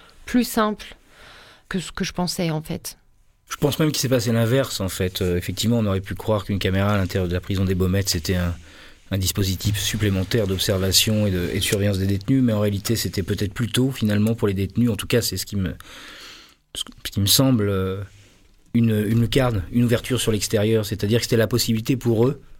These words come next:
Speaker 2: de se montrer en prison, sans honte, comme ils sont, de s'exprimer, vers l'extérieur de la prison, sachant que le, à un moment donné, ça deviendrait effectivement un film et que ce film sortirait quelque part,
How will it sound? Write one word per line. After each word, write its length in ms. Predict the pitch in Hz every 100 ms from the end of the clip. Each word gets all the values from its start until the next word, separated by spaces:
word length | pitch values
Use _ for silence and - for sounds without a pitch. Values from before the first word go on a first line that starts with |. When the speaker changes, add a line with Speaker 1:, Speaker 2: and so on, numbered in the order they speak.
| - - - - _ _
Speaker 2:
de 80 | 113
se 180 | 113 127
montrer 440 | 117 117 - 123 -
en 80 | 98
prison, 380 | 117 101 98 160 - -
sans 200 | - 98
honte, 300 | 101 131 - - _ _
comme 140 | 90
ils 60 | 98
sont, 240 | - 90 - - - _ _
de 220 | 107 107
s'exprimer, 640 | 98 117 - 123 120 160 - - - - 104
vers 260 | 123 107
l'extérieur 540 | 113 113 - 110 151 147
de 60 |
la 100 | 110
prison, 360 | - 113 120 175
sachant 300 | - 101 110
que 120 | 107
le, 80 | 98
à 280 | 104 110 117
un 40 |
moment 240 | 120 117
donné, 240 | 113 110 117
ça 140 | 117
deviendrait 520 | 104 104 107 104 117 - - - -
effectivement 480 | 92 85 107 107 104
un 40 |
film 280 | 98 110 98
et 40 |
que 60 | 90
ce 80 | 92
film 220 | - 104
sortirait 420 | - 92 107 107
quelque 260 | 98 90 104
part, 260 | 123 139